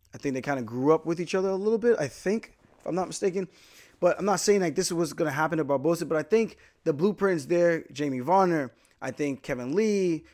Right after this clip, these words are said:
uh, Khabib Nurmagomedov. I think if Mitchell could come out and do the same exact thing from a grappling standpoint, he can take Barbosa out this, in a similar fashion. Um, but that's no easy out. Barbosa, we all know, very dangerous,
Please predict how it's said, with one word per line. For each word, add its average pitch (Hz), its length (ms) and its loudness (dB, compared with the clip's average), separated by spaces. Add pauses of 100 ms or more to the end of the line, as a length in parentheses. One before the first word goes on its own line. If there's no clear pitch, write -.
(120)
uh, 123 160 -8
Khabib 131 340 -4
Nurmagomedov. 131 720 2
I 127 120 -4
think 135 240 -8
if 135 320 -4
Mitchell 160 280 -4
could 147 120 -16
come 151 180 -4
out 151 140 -2
and 131 80 -8
do 139 80 -6
the 127 80 -6
same 151 260 -6
exact 135 300 -4
thing 143 180 -6
from 127 180 -10
a 110 40 -12
grappling 135 460 -6
standpoint, 113 520 -14 (340)
he 139 140 -6
can 123 380 -8 (180)
take 139 200 -4
Barbosa 127 380 -4
out 117 220 -8
this, - 160 -14
in 131 140 -12
a 110 60 -14
similar 123 420 -8
fashion. 135 560 -4 (420)
Um, 98 540 -14 (1200)
but 139 100 -6
that's 147 180 0
no 147 120 -2
easy 143 240 0
out. 147 200 0
Barbosa, 135 480 -4
we 139 140 0
all 143 140 0
know, 139 260 -2
very 139 260 -4
dangerous, 139 520 -4